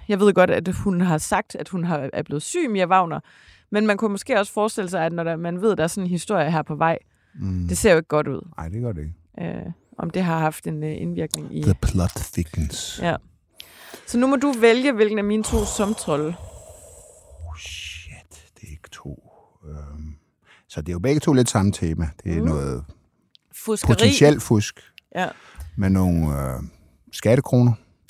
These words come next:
Speaker 1: Ja. Offentlige midler i hvert fald.
Speaker 2: Jamen, så tager jeg den største.
Speaker 1: Ja.
Speaker 2: Det er den på de ti komma to. Det må være Mia Wagner.
Speaker 1: Ja. Ja.
Speaker 2: Øh, det må,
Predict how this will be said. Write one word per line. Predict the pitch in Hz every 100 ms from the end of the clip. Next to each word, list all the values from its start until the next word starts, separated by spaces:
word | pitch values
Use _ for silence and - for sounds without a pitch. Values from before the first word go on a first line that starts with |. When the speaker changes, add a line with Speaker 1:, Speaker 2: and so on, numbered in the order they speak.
| 185
Speaker 1:
Ja. | 190 175 - _ _ _ _ -
Offentlige | 196 208 175
midler | 180 185 165
i |
hvert | 160 160
fald. | - 175
Speaker 2:
Jamen, | - - -
så | -
tager | - 104
jeg | 78
den | -
største. | - - - 98 - - _ _ -
Speaker 1:
Ja. | 226 - - -
Speaker 2:
Det | 104
er |
den | 95 85
på | -
de | 80
ti | - 87
komma | - 78
to. | 78 95 85
Det | 92
må | 95
være | 85 78 73 78
Mia | 80 76
Wagner. | 73 76 87 - 135
Speaker 1:
Ja. | 294 - _ _ _ _ -
Ja. | 233 - _ - 80 73 71
Speaker 2:
Øh, | 76
det | 92
må, | 95 92 87 80 78